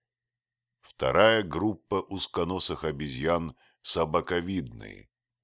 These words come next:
заключает в себе несколько родов, из которых остановимся на следующих: тонкотелые, носачи – толстотелые, мартышки, макаки,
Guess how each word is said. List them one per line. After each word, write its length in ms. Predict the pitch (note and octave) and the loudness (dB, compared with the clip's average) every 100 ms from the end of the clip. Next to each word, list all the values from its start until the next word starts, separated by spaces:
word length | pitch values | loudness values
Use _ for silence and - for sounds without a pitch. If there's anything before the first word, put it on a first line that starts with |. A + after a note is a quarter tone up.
| _ _ | _ _
заключает 840 | D2 D#2+ - D#2+ - C3+ C#3 B2+ | -4 -4 -2 -4 0 2 4 2
в 120 | - | -2
себе 340 | - G#2+ A#2 B2 | -4 -2 -2 -2
несколько 720 | G2 A#2 - - G#2 - F#2 | 0 0 0 0 -4 -2 0
родов, 580 | F#2 E2 F2 D2 - - - _ - | 0 2 0 0 -2 -16 -20 _ -8
из 200 | D2+ - | -2 -2
которых 500 | - C#2 B2+ C3 A2 | -2 0 2 2 0
остановимся 760 | A2 - E2+ G2+ G2 F#2+ - F2 | -4 -4 -4 -2 -2 -2 -4 -4
на 120 | E2+ | -4
следующих: 920 | - C2+ C2 A#1+ A#1+ - - A1 - _ _ _ _ _ - | -4 -4 -6 -6 -10 -10 -12 -16 -20 _ _ _ _ _ -4
тонкотелые, 1120 | E2+ D#2+ - C#2 - - F#2+ F#2 E2+ D#2+ C2+ _ _ _ | -2 -2 -4 -6 -4 0 0 2 0 0 -4 _ _ _
носачи – 840 | - C2+ - A#1+ - - D#2+ D#2+ - _ _ _ _ | -10 -4 -4 -4 -8 -8 -4 -6 -8 _ _ _ _
толстотелые, 1120 | - C#2 - - C2 - D2+ F2 E2+ D#2+ C#2+ - _ _ | -8 -6 -6 -8 -10 -6 0 0 0 -2 -4 -8 _ _
мартышки, 1040 | B1+ B1+ - - F#2 G#2 - - F2+ E2 _ _ - | -8 -8 -8 -8 -4 -4 -4 -6 -10 -12 _ _ -12
макаки, 880 | C#2 C2+ - D#2+ F#2 E2+ E2 D2+ | -4 -4 2 6 6 4 -6 -10